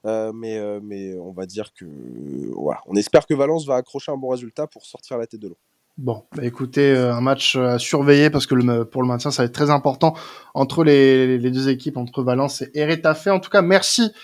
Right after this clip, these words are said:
Speaker 2: déjà à toi, Victor, de, de nous avoir, euh, accompagnés sur cet épisode Liga et sur les autres épisodes de la semaine. Euh,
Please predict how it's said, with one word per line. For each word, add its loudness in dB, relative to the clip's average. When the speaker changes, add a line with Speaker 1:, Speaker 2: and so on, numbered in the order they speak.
Speaker 2:
déjà 8
à 8
toi, 2
Victor, 4
de, 2
de 0
nous 0
avoir, 6
euh, 8
accompagnés 4
sur -8
cet -6
épisode -4
Liga -2
et 0
sur -6
les 0
autres -4
épisodes -8
de 0
la 0
semaine. -6
Euh, 0